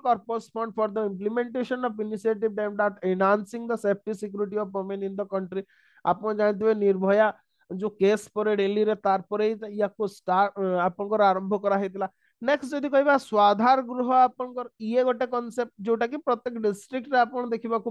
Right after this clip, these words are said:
ପାଉଛନ୍ତି। ଓକେ, ଏଥିରେ ଆପଣଙ୍କର ଯଦି କହିବା, ଓକେ, ଯୋଉ ବେସିକ ନେସେସିଟି, ଯୋଉମାନେ କି ଆପଣଙ୍କର ନେଗଲେକ୍ଟେଡ, ଯୋଉମାନେ ନେଗଲେକ୍ଟେଡ ଓମେନ ହେଲା,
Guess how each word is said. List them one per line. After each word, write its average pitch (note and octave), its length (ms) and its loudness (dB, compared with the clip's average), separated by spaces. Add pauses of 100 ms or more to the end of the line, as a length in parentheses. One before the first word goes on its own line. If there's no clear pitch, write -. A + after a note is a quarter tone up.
ପାଉଛନ୍ତି। G#3+ 360 -4 (380)
ଓକେ, B3+ 200 2 (460)
ଏଥିରେ A3+ 320 4
ଆପଣଙ୍କର B3+ 440 2
ଯଦି B3 200 -6
କହିବା, A#3+ 340 2 (360)
ଓକେ, B3 200 -4 (340)
ଯୋଉ B3+ 160 0
ବେସିକ G3 560 0
ନେସେସିଟି, A#3 640 -2
ଯୋଉମାନେ A#3 400 -2
କି B3 120 -6
ଆପଣଙ୍କର A#3+ 400 0
ନେଗଲେକ୍ଟେଡ, A#3 720 -2
ଯୋଉମାନେ A3+ 360 -4
ନେଗଲେକ୍ଟେଡ A3 600 -2
ଓମେନ G#3+ 520 0
ହେଲା, G#3 220 0